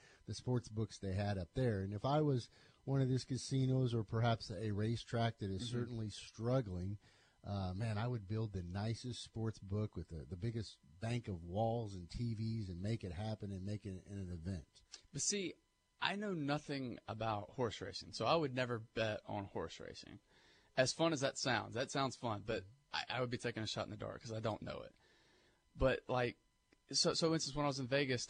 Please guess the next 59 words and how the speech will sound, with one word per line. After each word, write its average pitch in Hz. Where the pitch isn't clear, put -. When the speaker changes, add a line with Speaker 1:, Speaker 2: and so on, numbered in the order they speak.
Speaker 2:
I 117
was 123
looking 127
at 113
some 123
of 113
the 113
odds, 113
and, 110
uh, 107
at 104
the 120
time, 120
Miesha 117
Tate 117
was 107
about 107
to -
fight 107
Holly 110
Holm, 127
U 120
F 117
C 113
M 104
M 117
A. 113
And 123
she 196
had 160
such -
great 156
odds, 123
Miesha 131
Tate 135
did. 139
I 127
put -
money 127
on 98
her, 98
and 110
she -
ended 156
up -
winning, 139
and 120
I 110
won 117
money. 131
So, 147
like, 143
it's 139
just 160
one 180
of 175
those 147
things 147
where, 123